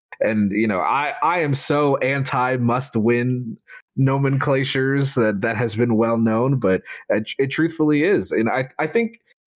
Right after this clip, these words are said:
it's also must win for them themselves, because it would be very easy for them to be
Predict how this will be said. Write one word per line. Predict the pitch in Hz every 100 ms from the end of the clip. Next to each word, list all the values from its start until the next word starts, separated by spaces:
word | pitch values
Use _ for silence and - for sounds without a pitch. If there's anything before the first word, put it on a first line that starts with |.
| _ _ _ _ _ _ _ _ _ _
it's | 208 233
also | 285 - 403
must | 226 175 196 147
win | 135 147 170
for | - 123 123
them | 110 98 98 147 196 - -
themselves, | 110 104 - 98 101 113 151 185 -
because | 170 147 151 143
it | 208 220
would | 220
be | 190 156
very | 131 135 135 120
easy | 127 110 113
for | 113
them | 104 107 107
to | 95
be | 107